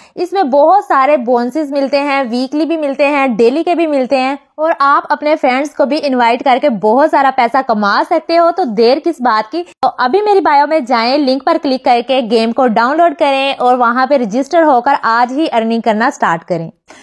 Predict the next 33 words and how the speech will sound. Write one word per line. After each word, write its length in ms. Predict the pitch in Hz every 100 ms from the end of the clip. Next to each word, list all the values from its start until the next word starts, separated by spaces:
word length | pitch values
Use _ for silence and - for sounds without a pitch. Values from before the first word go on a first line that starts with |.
| - -
तो 60 | 349
एक 300 | 311 330 330
दो 120 | 370 359
मिनट 300 | 311 311 285
में 120 | 330
ये 160 | 330
ब्लेंड 340 | 269 247 254 294
हो 200 | 247 277
चुका 240 | 311 294 277
है। 160 | 294
अब 160 | 269 269
हम 180 | 294 269
इसको 220 | 247 285
एक 180 | 269 233
प्यारे 300 | 254 220 269
से 140 | 311
खूबसूरत 560 | 294 247 233 233 311 320
लाल 280 | 285 226 247
रंग 220 | 285 254
के 80 | 262
बाउल 220 | 226 226
में 120 | 233
निकाल 380 | 233 233 202 202
लेंगे 260 | 240 254 311 - - -
और 100 | 302
हाफ 300 | 247 277 339
कप 140 | 359 359
के 100 | 339
बराबर 320 | 285 240 262
इसमें 240 | 254 254 285
मैदा 400 | 254 214 220 320 320 - 277
ऐड 200 | 262 233
करेंगे, 400 | 302 277 277